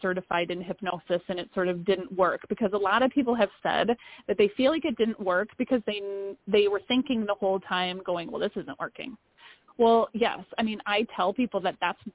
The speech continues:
that will happen. That's actually a normal part of the process, that your conscious mind is gonna jump in and say, "Um, I'm not sleeping. I know exactly what I'm doing. I'm remembering all of this. I know exactly what's going on here."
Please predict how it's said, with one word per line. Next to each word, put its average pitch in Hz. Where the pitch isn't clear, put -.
that 226
will 254
happen. 247
That's 220
actually 254
a 202
normal 196
part 220
of 185
the -
process, 233
that 196
your 202
conscious 277
mind 233
is 214
gonna 208
jump 190
in 185
and 254
say, 185
"Um, 202
I'm 330
not -
sleeping. 196
I 269
know 403
exactly 190
what 170
I'm 165
doing. 180
I'm 254
remembering 285
all 151
of 175
this. 196
I 262
know 349
exactly 208
what's 202
going 190
on 269
here." 175